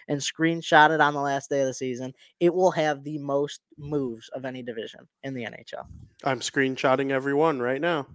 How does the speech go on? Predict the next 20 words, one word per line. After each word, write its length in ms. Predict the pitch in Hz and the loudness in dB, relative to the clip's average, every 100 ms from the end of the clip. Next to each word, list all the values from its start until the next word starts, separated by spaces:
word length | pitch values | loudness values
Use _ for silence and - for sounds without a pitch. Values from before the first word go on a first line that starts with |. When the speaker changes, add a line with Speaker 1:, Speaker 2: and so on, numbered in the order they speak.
| - _ _ - | -20 _ _ -6
Speaker 1:
Yep, 140 | 156 117 | -6 -4
Speaker 2:
And 100 | 107 | -4
we 60 | |
Speaker 1:
do 120 | 117 | 0
Speaker 2:
will 60 | 170 | 0
Speaker 1:
it. 60 | - | 2
Speaker 2:
go 140 | 135 | 2
back. 420 | 156 175 147 - _ _ _ _ _ _ _ | 8 8 8 4 _ _ _ _ _ _ _
Um, 920 | 131 135 135 135 135 135 131 131 131 _ _ _ _ - | 4 8 8 8 8 8 6 2 -2 _ _ _ _ 4
I 400 | 135 147 175 185 - | 10 12 12 10 4
couldn't 340 | - 151 160 | 4 4 4
agree 280 | 143 127 127 | 0 -2 -2
with 160 | 123 120 | -2 -4
you 80 | 110 | -10
more. 360 | 107 92 - _ _ _ _ _ _ _ _ _ _ _ | -12 -16 -18 _ _ _ _ _ _ _ _ _ _ _
I 220 | 139 147 | 12 12
actually 580 | 160 151 - - 147 143 | 12 10 6 2 2 0
think, 800 | 127 - 143 139 135 - - - _ _ _ _ _ _ _ _ _ _ - | -2 0 2 2 0 -10 -18 -20 _ _ _ _ _ _ _ _ _ _ 4
I 180 | 143 147 | 8 8
think 320 | - 208 208 | 8 4 4